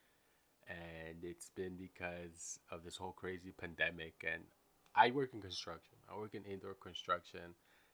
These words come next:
and I should be working by now, but people don't wanna pay. People don't wanna pay. They want their stuff done for free. So giving out quotes and giving out my prices isn't, uh, helping me out right now. So I'm stuck here at home,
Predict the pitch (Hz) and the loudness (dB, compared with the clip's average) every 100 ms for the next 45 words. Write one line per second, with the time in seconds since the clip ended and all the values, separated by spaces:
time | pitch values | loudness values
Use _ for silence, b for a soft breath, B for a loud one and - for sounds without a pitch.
0 | _ - 98 95 95 - 104 - 156 110 | _ -4 0 2 2 4 4 4 2 2
1 | 90 95 101 110 82 80 82 82 - _ | 4 6 6 2 2 0 -2 -10 -14 _
2 | _ - 87 85 82 - _ b b b | _ 4 8 8 6 2 _ b b b
3 | b b _ _ - 104 110 113 113 117 | b b _ _ -12 -8 -6 -6 -6 -6
4 | - 104 127 98 - _ _ _ _ - | 4 6 6 2 -16 _ _ _ _ -18
5 | - 92 104 101 104 101 95 101 - 98 | -16 -6 -2 -2 -4 -6 -8 -8 -4 0
6 | 98 90 85 85 90 - 98 98 101 95 | 0 -2 -6 -6 -8 -8 -4 -4 -4 -10
7 | - 92 92 95 87 - 104 101 - b | -10 -10 -10 -16 -10 -6 -4 -6 -12 b
8 | b b b _ - 92 85 85 - _ | b b b _ -2 2 2 0 -12 _
9 | - 101 101 98 95 - 107 104 - 90 | -4 -2 0 0 0 0 2 2 -4 -2
10 | 95 98 98 92 90 - 101 104 92 87 | -2 0 -2 0 -2 0 -2 -2 -8 -6
11 | 92 90 95 92 92 90 87 98 - 104 | -6 -6 -6 -6 -4 -4 -2 -4 -2 0
12 | 98 98 104 110 87 82 82 87 B B | 2 2 0 0 -2 0 -2 -2 B B
13 | B B - - 95 95 98 - 101 - | B B -10 -4 0 0 -2 0 0 2
14 | 104 98 92 113 113 | 6 8 8 6 2